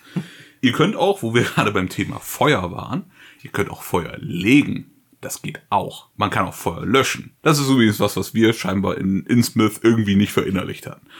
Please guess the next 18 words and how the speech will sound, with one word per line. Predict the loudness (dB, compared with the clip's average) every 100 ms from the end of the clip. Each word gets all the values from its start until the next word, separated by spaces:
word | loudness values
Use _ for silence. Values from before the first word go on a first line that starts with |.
| -14 -2
Wir | 0
hätten | 2
wahrscheinlich | 0 0 0 0 -4 -18 -4
die | -2
Situation | 2 2 2 0 0 _
so | -4 4 6
massiv | 6 2 -4
deeskalieren | 0 0 2 0 2 2
können, | 0 -2
wenn | -2
wir | -4
einfach | -6
Feuer | -2 2 2
angefangen | 0 -4 -4
hätten | -4
zu | -6 -2
löschen. | 0 -2 -8
Aber | -10 -10